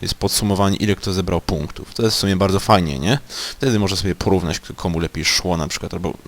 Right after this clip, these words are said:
no, są różne tam opcje. Jeszcze punkty się dostaje za, za to, że sp-, uda się przeciwników zwrócić przeciwko sobie, potwory, albo,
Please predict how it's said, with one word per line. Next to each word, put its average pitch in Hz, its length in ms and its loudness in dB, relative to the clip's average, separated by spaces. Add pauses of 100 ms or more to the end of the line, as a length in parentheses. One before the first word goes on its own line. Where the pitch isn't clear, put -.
(120)
no, 127 240 2
są 90 260 0 (160)
różne 92 260 -6
tam 95 160 -4
opcje. - 260 2
Jeszcze 101 200 2
punkty 117 500 2
się - 200 0
dostaje 98 280 2
za, 92 240 4 (640)
za 113 220 6
to, 110 140 2
że 92 760 4 (880)
sp-, - 220 -4
uda 110 380 8
się 95 420 6
przeciwników 95 600 0
zwrócić 95 340 0
przeciwko - 400 -4
sobie, 101 280 4
potwory, 98 560 2 (240)
albo, 101 420 6